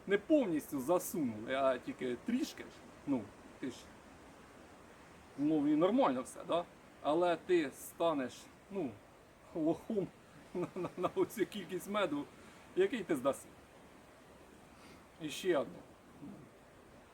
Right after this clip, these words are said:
Оці порадники. "Здай бочку, здай дві". А чому ніхто не порадить? Позич грошей десь піди. Постріляй грошей. Ну,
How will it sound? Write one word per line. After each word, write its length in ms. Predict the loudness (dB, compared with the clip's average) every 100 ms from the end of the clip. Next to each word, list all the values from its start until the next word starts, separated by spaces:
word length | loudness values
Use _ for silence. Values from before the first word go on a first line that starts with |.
| -20 -20 -20 -20 -6
Оці 380 | -6 -4 -8 -10 -14 -10 2
порадники. 640 | 4 6 4 2 -6 -10 -18 -20 -20 -20 -20 -20 -18
"Здай 320 | -2 2 2
бочку, 520 | 2 -2 -2 -2 -8 -8
здай 300 | -2 -2 -2 -8
дві". 240 | -12 -12 -14 -20 -20 -20 -20 -12
А 80 | -8
чому 260 | -2 0 2
ніхто 320 | 0 -2 -2
не 120 | -2
порадить? 640 | 0 2 4 4 2 -6 -10 -20 -20 -20 -6
Позич 420 | 0 2 0 0 0
грошей 420 | 0 0 -2 -4
десь 220 | -4 -6
піди. 400 | -6 -6 -4 -6 -8 -20 -20 -20 -20 -20 -20 -20 -20 -20 -20 -20 -20 -20 -20 -20 -18 -6
Постріляй 800 | -6 -4 -2 0 2 2 2 0
грошей. 480 | -6 -10 -10 -14 -20 -20 -12
Ну, 260 | -6 -4